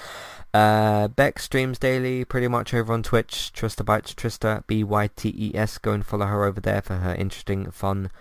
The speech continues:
cool streams. And you can also follow me on Twitch as well for different video games. Uh, streaming pretty regularly these days, so check me out over there. E Talk U K for me on Twitch. Just click the follow button, you'll be notified when we go live.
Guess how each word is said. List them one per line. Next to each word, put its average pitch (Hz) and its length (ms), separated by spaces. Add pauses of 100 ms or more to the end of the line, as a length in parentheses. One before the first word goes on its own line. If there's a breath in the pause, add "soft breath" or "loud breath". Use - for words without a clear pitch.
(200 soft breath)
cool 98 240
streams. 101 520 (360 loud breath)
And 101 120
you 101 80
can 107 180
also 104 240
follow 101 240
me 95 160
on 95 140
Twitch - 280
as 92 140
well 92 300 (960)
for - 120
different 92 280
video 92 280
games. 92 400 (320 loud breath)
Uh, 92 200
streaming 101 420
pretty 98 240
regularly 92 420
these 92 220
days, 92 420
so 90 280
check - 240
me 95 580
out 92 380
over 95 180
there. 120 340
E 110 120
Talk - 260
U 101 80
K 101 280
for - 160
me 90 340
on 90 260
Twitch. - 520
Just - 360 (540 soft breath)
click - 180
the 92 80
follow 90 240
button, 90 260
you'll 87 120
be 90 100
notified 87 440
when 87 140
we 87 60
go 87 140
live. 117 360